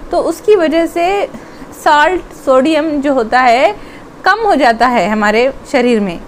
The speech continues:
Hyponatremia हो जाता है। तो hyponatremia हो जाता है और हमको थोड़ा सा sodium की ज़रूरत तो होती ही है। तो इसके लिए जो है बहुत ज़्यादा ये situation इस तरह होती है कि पानी कितना आपको इस मात्रा, कितनी मात्रा में लेना है ये आपको अपने doctor के साथ,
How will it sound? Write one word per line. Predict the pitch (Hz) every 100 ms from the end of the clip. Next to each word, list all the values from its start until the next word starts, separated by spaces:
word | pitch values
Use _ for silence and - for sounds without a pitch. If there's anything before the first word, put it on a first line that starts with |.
| -
Hyponatremia | 277 294 370 320 277 302 285 277
हो | 247 196
जाता | 180 180 196
है। | 185 160 - - -
तो | 330
hyponatremia | 339 330 330 359 349 339 349 359 349
हो | 330
जाता | 330 311 320
है | 320 339 392 - -
और | 302 359
हमको | 370 370 415
थोड़ा | 359 392 392
सा | 392 415 403
sodium | 392 381 392
की | 392
ज़रूरत | 381 370 381 370
तो | 392
होती | 392 392
ही | 392 381
है। | 339 294 285 - - -
तो | 339 277
इसके | 330 - 440
लिए | 370 359 370
जो | 320 320
है | 320 349
बहुत | 349 233 262 339 370
ज़्यादा | 330 330 359
ये | 359 370 370
situation | - - 320 302 349 339 330
इस | 330
तरह | 349 320
होती | 294 277 320
है | 330
कि | 392
पानी | 370 302 247 302 403
कितना | 392 339 381 427
आपको | 403 370 359
इस | 349
मात्रा, | 339 311 302 233 262 - -
कितनी | - 330 415
मात्रा | 403 320 359 359
में | 370
लेना | 339 330 339
है | 339 359
ये | 392
आपको | 359 330 -
अपने | 330 349
doctor | 302 269 320 311
के | 302
साथ, | 302 320